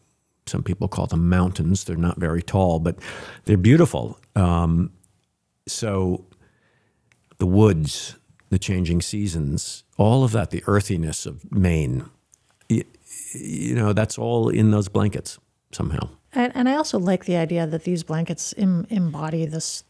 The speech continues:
Speaker 2: the story of the people who create them and of the fibers,
Speaker 1: Mm-hmm.
Speaker 2: and, and, and they very much,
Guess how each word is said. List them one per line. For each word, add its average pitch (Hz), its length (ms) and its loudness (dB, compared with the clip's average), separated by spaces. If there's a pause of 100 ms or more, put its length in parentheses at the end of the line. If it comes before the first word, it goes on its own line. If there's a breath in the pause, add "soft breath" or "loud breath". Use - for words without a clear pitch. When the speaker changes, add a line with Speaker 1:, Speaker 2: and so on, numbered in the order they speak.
(100)
Speaker 2:
the 165 100 -10
story - 1400 -4
of 165 340 -8
the 175 80 -6
people 175 320 -6
who 185 120 -4
create 220 500 -4
them 151 340 -6
and 156 160 -4
of 156 200 -8
the 196 60 -2
fibers, 143 1000 0
Speaker 1:
Mm-hmm. 104 200 6
Speaker 2:
and, 175 220 2
and, 185 300 -4
and 190 120 2
they 185 100 4
very 185 380 0
much, 175 440 -2